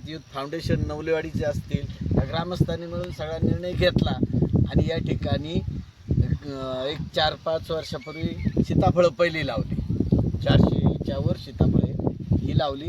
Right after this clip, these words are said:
नंतर आंबे लावले, आंबे बरेच आहेत, सर्व प्रकारच्या, सर्व जातीचे गोड आंबे. हे पहा, तिकडे आहे,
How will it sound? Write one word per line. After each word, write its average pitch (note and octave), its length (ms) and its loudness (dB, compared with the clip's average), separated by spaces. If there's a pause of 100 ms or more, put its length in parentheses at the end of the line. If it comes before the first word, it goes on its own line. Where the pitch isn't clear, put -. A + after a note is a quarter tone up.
(280)
नंतर C#3+ 280 -4
आंबे F3+ 420 2
लावले, C3 520 2 (340)
आंबे F3+ 260 4
बरेच A3+ 360 2
आहेत, - 100 0
सर्व G3 320 0
प्रकारच्या, E3 560 0
सर्व - 280 4
जातीचे - 420 4
गोड G#3+ 320 4
आंबे. D#3+ 280 -4
हे - 400 2
पहा, - 140 -8
तिकडे - 380 -8
आहे, - 100 -4